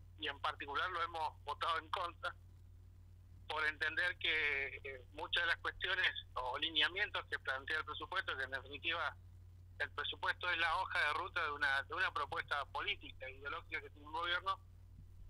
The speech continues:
eh, no, no coincidimos, eh, con las apreciaciones o las estimaciones que, que ha realizado el gobierno en relación al presupuesto dos mil veintitrés.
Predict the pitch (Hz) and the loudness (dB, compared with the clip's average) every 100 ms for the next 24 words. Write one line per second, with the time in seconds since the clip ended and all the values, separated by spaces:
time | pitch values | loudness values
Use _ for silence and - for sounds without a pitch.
0 | - 127 127 131 - 156 156 151 143 151 | -4 -2 -4 -6 0 4 4 4 4 2
1 | 175 - 185 175 - 160 180 180 202 190 | 2 2 2 2 2 0 0 2 6 8
2 | 151 135 - - - - - - - 135 | 8 4 0 -10 -12 -12 -14 -8 -2 -2
3 | 131 120 117 147 147 143 139 143 139 147 | -2 -6 -2 6 8 8 6 2 4 6
4 | 170 185 190 160 143 131 123 - 139 139 | 6 6 6 6 6 4 2 -2 0 4
5 | 165 165 160 147 139 - 143 151 143 147 | 4 4 0 -4 -8 -2 2 4 4 4
6 | 151 147 147 160 160 - - - - - | 4 4 2 2 -2 -8 -14 -14 -14 -8
7 | - 139 135 135 156 151 151 147 156 151 | 0 4 6 6 4 4 0 0 -2 -2
8 | 151 135 160 143 127 135 170 127 | -2 4 4 4 2 0 0 0